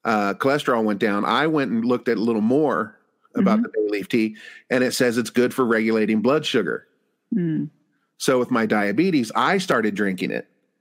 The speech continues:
Speaker 2: Mm-hmm.
Speaker 1: And it's been about a month now, right?
Speaker 2: Mm.
Speaker 1: Almost a month, with a little
Speaker 2: Mm.
Speaker 1: over three weeks
Speaker 2: Mm.
Speaker 1: that I've been drinking it ev-, every day.
Speaker 2: Mm.
Speaker 1: Um, and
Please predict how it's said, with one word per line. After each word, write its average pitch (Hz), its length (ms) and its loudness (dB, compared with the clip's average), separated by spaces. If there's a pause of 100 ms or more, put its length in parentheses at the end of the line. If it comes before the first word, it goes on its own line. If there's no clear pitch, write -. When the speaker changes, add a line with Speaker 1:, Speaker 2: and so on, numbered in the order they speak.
Speaker 2:
Mm-hmm. 196 280 2 (280)
Speaker 1:
And 117 160 2
it's 127 140 -2
been 175 140 2
about 165 220 0
a 151 40 2
month 165 320 0
now, 95 200 2
right? 107 300 0 (540)
Speaker 2:
Mm. 185 480 0 (760)
Speaker 1:
Almost 123 360 0
a 117 40 2
month, 101 340 0
with 110 240 -2
a - 40 -8
little 120 300 0
Speaker 2:
Mm. 120 80 0
Speaker 1:
over 110 140 -2
three 113 220 -2
weeks 113 520 -2 (360)
Speaker 2:
Mm. 175 140 0
Speaker 1:
that 113 80 2
I've 110 160 0
been 120 140 0
drinking 113 320 0
it 110 120 0
ev-, 107 280 -2
every 113 280 0
day. 139 380 -2 (340)
Speaker 2:
Mm. 175 240 -2 (160)
Speaker 1:
Um, 117 500 0 (800)
and 120 640 0